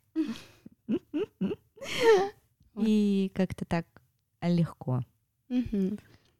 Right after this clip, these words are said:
Speaker 1: Легко и хорошо.
Speaker 2: Мгм. Что берёшь с собой? Какую идею, мысль главную?
Speaker 1: М, ту же, с какой я и пришла, да, жить, э, сегодняшним днём и просто наслаждаться моментом,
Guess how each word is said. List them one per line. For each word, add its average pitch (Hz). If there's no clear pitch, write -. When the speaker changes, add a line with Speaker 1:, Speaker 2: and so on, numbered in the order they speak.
Speaker 1:
Легко 175
и 185
хорошо. 147
Speaker 2:
Мгм. 208
Что -
берёшь 185
с -
собой? 190
Какую 196
идею, 196
мысль 190
главную? 202
Speaker 1:
М, 165
ту 220
же, 220
с -
какой -
я 190
и 185
пришла, 214
да, 170
жить, 170
э, 151
сегодняшним 190
днём 220
и 190
просто -
наслаждаться 175
моментом, 196